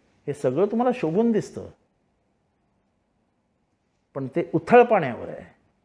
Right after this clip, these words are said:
त्याची डेप्थ मोजावी लागते, डेप्थ. जसं मी सांगितलं, एथिस्ट, नॉन एथिस्ट, नास्तिक, नास्तिक, त्याच्यात various school of thoughts आहेत.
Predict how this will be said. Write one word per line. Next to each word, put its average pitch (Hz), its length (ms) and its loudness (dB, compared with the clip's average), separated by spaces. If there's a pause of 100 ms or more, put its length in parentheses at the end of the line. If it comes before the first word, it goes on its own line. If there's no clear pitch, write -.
(920)
त्याची 117 200 -8 (160)
डेप्थ 170 380 0
मोजावी 113 380 -2
लागते, 92 240 -16 (120)
डेप्थ. 113 380 -4 (1800)
जसं 110 160 -10
मी 127 100 -6
सांगितलं, 101 460 -8
एथिस्ट, - 720 -4
नॉन 101 260 -6
एथिस्ट, 127 480 -6
नास्तिक, 98 500 -10
नास्तिक, 104 520 -8 (540)
त्याच्यात 156 360 -6 (120)
various 147 480 2 (300)
school - 360 -6
of 180 140 -2
thoughts - 480 2
आहेत. 87 160 -6